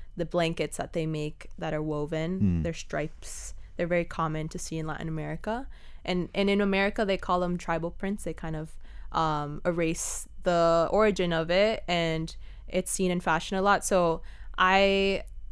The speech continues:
Speaker 2: They
Speaker 1: was
Speaker 2: group it all together.
Speaker 1: e-,
Speaker 2: Tribal, right,
Speaker 1: exactly,
Speaker 2: yeah.
Speaker 1: tribal prints.
Speaker 2: Could be
Speaker 1: And
Speaker 2: anything, right?
Speaker 1: Yeah.
Speaker 2: Could be Samoan, could
Speaker 1: <laughs>
Speaker 2: be, uh,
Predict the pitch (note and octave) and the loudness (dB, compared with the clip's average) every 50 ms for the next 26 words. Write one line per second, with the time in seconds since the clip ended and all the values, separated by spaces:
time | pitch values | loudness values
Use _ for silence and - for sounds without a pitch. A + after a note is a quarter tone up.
0 | - - - - - - - - - G2+ G2+ G2+ G2 G#2 B2 A#2+ - A#2+ A2 G#2+ | -10 -10 -10 -10 -10 -10 -10 -2 2 4 6 8 10 10 10 10 10 10 10 10
1 | G#2+ G#2 - G#2+ F#2+ G#2 F#2 E2 E2+ E2 - - G#2 D#3 D#3+ C#3 A2 G2 F2+ D2+ | 10 8 6 6 6 6 6 6 4 2 2 4 6 10 10 10 10 10 8 6
2 | D#2 - A3+ B3+ A2+ - - F#3 F#3 - - G#3 F3+ F3 F#3 F#3 - A3+ G#3+ A3 | 6 4 4 6 8 10 10 10 8 6 4 0 2 2 2 4 6 6 8 8
3 | A3+ A3 G3 G3 F#3+ - - G#3 F3+ F3+ F#3 - - A#3 G3+ A3+ A2+ A#2 B2 A2+ | 6 6 4 2 0 0 0 0 0 0 2 2 4 6 8 8 8 8 8 8
4 | G2 - - E2+ E2+ E2+ F2 F#2 G2 G#2 A2 - A3+ A#3+ C4+ C#4+ C4+ A#3+ G3+ F3+ | 6 4 4 2 2 4 4 4 2 2 0 0 2 4 4 6 6 6 6 6
5 | E3+ G#2 G2+ - - G#2+ G2+ G#2+ A#2 A#2+ A#2 A#2+ A#2+ B2 A2+ G#2+ - C3 B2 G#2+ | 6 4 4 4 6 8 8 10 10 10 10 10 10 10 8 8 10 8 8 10
6 | G#2+ A2+ A2 G#2+ G#2+ A2 A2 D#2+ F2 A#2+ A2 G2 D#2+ | 10 10 10 10 10 10 8 8 6 6 6 6 4